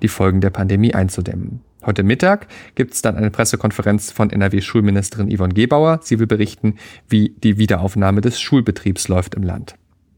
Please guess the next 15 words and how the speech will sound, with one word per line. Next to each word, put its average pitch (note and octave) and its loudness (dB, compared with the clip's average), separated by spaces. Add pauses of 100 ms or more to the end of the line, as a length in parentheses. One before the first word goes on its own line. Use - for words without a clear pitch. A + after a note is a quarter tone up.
(280)
Die A#2+ 2
Grundrente G2+ 0 (280)
sorgt A2+ 0
ja A2 2
schon A2+ 2
seit G#2 0
Monaten B2+ 2
für - -2
Streit G#2 -2
in B2 0
der G#2+ 2
Großen A2+ 0
Koalition G2+ -2
in F#2+ 0
Berlin. A2+ 2